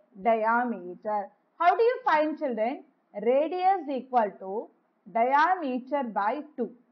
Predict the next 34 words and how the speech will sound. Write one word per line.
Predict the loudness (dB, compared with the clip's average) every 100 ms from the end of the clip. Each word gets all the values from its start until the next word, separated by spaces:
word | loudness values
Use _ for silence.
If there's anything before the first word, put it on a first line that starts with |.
| -4
Radius | -2 0 -2 -4
equal | -6 -4 -2
to, | 0
what | -2
is | -2 -2
the | -2
formula? | 0 0 4 2 2 -2 _ _ _
Diameter | 2 4 4 2 -2 -4 -2 -2 2
by | 4 6 4 0 _ _ _ -8
two. | -8 -8 -16 _ _ _
So | 0
diameter | 2 4 4 2 0 0 2 2
is | 0 -4
twenty-eight. | -2 -2 -2 -4 -6 -8 -4 -2 -2 -6 -12 _ _ _ _ _
Twenty-eight | -2 0 0 -4 -2 0 0 0
by | 0 0
two, | -4
what | 0 0 0
you | -2
will | -4
get, | -2 -4 -4
children? | -8 -6 -6 -10 _ _ _
Two | -8 -4
ones | -2 -2 0
are | 0 0
two, | -4 -6 -6 -10 _ _ _
two | -6
ones | -2 0 0
are | -2 -2
two, | -4 -6 -6 -10 -10
two | -8 -6
fours | -4 -4 -2
are | -4 -4
eighteen. | -4 -8 -8 -6 -6 -8